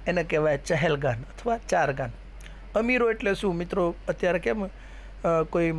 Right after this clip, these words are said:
પ્રધાનમંત્રી હોય તો એના દળમાં મંત્રીઓ હોય,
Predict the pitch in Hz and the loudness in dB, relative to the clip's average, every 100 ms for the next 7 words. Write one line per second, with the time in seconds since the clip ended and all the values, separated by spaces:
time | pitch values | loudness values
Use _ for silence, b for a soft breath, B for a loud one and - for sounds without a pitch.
0 | 170 - - - 170 165 185 165 165 175 | -4 -10 -16 -4 2 4 4 2 -2 -2
1 | 160 156 156 160 156 160 160 156 156 - | -2 2 2 2 2 4 4 2 0 -2
2 | - 165 175 180 170 147 131 123 | -4 0 0 2 2 2 2 -2